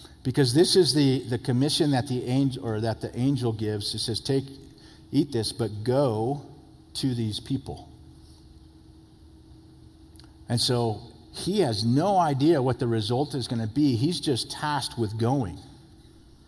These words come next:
And so even with us is that we're responsible to go. But there's one parable that Jesus taught that really illustrates this. Parable of the sower. You remember it? Okay, you have to imagine a bag of seed,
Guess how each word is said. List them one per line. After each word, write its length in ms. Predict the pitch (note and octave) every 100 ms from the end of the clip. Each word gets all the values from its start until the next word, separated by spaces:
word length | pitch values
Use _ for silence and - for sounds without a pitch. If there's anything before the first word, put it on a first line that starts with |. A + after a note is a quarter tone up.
| - - -
And 160 | C#3 A#2
so 200 | D3+ C#3+
even 400 | C#3 G#3+ G#3 E3+
with 220 | C3 B2+
us 340 | F3+ D3+ -
is 140 | C3+ A#2
that 180 | C3 B2+
we're 260 | C3+ F3
responsible 1300 | F3+ C#3+ - - D3 C#3+ C#3+ C#3 B2 A#2 A2+ - - - - - -
to 100 | A#2
go. 320 | A2 F#2 F2 - - - - - - - - - - - - - - -
But 120 | C3
there's 160 | D3+ B2+
one 200 | D#3+ F#3+
parable 460 | - D#3 D3 D3+ C3
that 140 | A2
Jesus 280 | C3 A#2 G#2+
taught 380 | - D3+ C3 A#2
that 80 |
really 260 | B2+ C3 C3+
illustrates 560 | A#2+ A2+ - B2 A2+ -
this. 460 | E2+ - - - - - -
Parable 240 | C#3 D3
of 60 | C3
the 80 | A#2+
sower. 320 | - C3 G#2
You 120 | G#2
remember 300 | G#2+ B2+ E3+
it? 80 | C#3 - - - - - - - - - -
Okay, 180 | A#2+ A#2+
you 180 | A#2
have 120 | C#3 C3
to 60 |
imagine 420 | C#3 C3 C3+ B2
a 40 | A2
bag 240 | A2+ G#2+
of 60 | -
seed, 560 | - D3+ D3+ C#3+ C#3